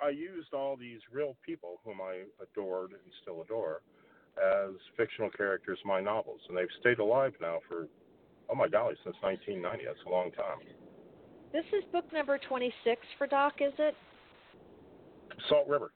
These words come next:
Speaker 1: yeah, twenty-six Doc,
Speaker 2: Yeah.
Speaker 1: Doc Ford novels, yes.
Speaker 2: Twenty-six of Doc Ford. That does not count your other books that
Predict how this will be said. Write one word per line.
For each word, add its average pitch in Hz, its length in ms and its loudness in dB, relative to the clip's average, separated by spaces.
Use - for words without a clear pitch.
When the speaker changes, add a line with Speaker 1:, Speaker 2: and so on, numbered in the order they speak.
Speaker 1:
yeah, 101 140 2
twenty-six 117 480 -8
Doc, 104 160 0
Speaker 2:
Yeah. 226 300 6
Speaker 1:
Doc 180 100 -8
Ford - 180 -12
novels, - 140 -20
yes. - 100 -12
Speaker 2:
Twenty-six 294 480 2
of 208 220 6
Doc 285 260 6
Ford. 233 300 4
That 214 200 2
does 220 200 0
not 226 240 -4
count 226 300 -4
your 202 200 -4
other 247 160 2
books 170 360 -2
that 208 100 2